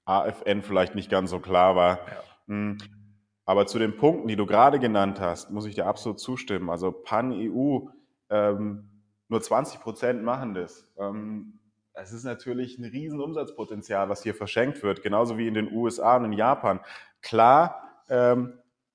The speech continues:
Speaker 1: hat man hier einige Hürden zu meistern, äh, wo Amazon auch vielleicht sogar noch besser unterstützen könnte.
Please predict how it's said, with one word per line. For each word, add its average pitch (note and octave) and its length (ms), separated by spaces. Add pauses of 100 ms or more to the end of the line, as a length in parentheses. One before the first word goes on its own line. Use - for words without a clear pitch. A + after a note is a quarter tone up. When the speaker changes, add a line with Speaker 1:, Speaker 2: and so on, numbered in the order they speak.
Speaker 1:
hat B2 220
man B2+ 120
hier A#2+ 560 (220)
einige B2+ 480
Hürden C3+ 340
zu - 160
meistern, A#2 720 (1160)
äh, A2 260 (300)
wo A#2 340
Amazon C3+ 520
auch - 420 (680)
vielleicht B2 360
sogar A2+ 180
noch A2+ 160
besser B2+ 260
unterstützen B2 600
könnte. D#3 600